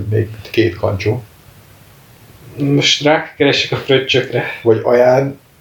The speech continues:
Speaker 1: vagy arányosan
Speaker 2: Kilenc bor,
Speaker 1: kell
Speaker 2: egy szóda, az a Krúdi fröccs.
Speaker 1: Na, várj egy kicsit. A, mit mondtál, tizenöt az egyhez, vagy mi? A tizenöt az egyhez, azt arányosan kell akkor elképzelni, hogy másfél
Speaker 2: Nem, nem,
Speaker 1: a,
Speaker 2: nem, ez mind
Speaker 1: másfél
Speaker 2: deci.
Speaker 1: az egy tizedhez, vagy?
Speaker 2: <laughs> Ez mind deci.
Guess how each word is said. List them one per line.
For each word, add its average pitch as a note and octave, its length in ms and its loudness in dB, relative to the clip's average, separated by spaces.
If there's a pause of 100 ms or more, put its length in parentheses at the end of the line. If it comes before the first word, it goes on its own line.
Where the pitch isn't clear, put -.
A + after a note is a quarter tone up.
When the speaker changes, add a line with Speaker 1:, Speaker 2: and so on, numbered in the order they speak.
(260)
Speaker 1:
vagy A2+ 260 2
arányosan A#2+ 360 4
Speaker 2:
Kilenc C#3+ 200 2
bor, D#3 140 4
Speaker 1:
kell D#3 80 4
Speaker 2:
egy D#3 100 2
szóda, C#3 400 2
az C3 100 4
a A#2+ 120 2
Krúdi C3+ 340 2
fröccs. A#2 360 0 (520)
Speaker 1:
Na, - 340 -2
várj A2 220 2
egy G2 60 -4
kicsit. - 280 -12
A, B2+ 180 -4 (320)
mit A2+ 140 0
mondtál, A2 280 2
tizenöt A2 320 2
az G2+ 120 2
egyhez, G#2 320 0
vagy G#2 180 0
mi? G2+ 180 -6
A G#2+ 120 -2
tizenöt B2 380 0
az A#2 100 2
egyhez, B2 320 2
azt - 200 -2
arányosan A2+ 500 2
kell A#2+ 140 4
akkor A#2+ 200 2
elképzelni, A2+ 420 0
hogy G2+ 100 0
másfél G#2 380 4
Speaker 2:
Nem, - 120 4
nem, - 100 4
Speaker 1:
a, F#3 40 2
Speaker 2:
nem, D#3 120 2
ez C#3 120 2
mind D#3+ 220 4
Speaker 1:
másfél B2+ 320 2
Speaker 2:
deci. B2+ 140 4
Speaker 1:
az A2+ 60 4
egy A2 60 -4
tizedhez, A#2+ 460 0
vagy? A#2 260 0 (100)
Speaker 2:
<laughs> G#3 520 -2
Ez D#3+ 120 -10 (160)
mind D#3 280 -2
deci. B2 560 -4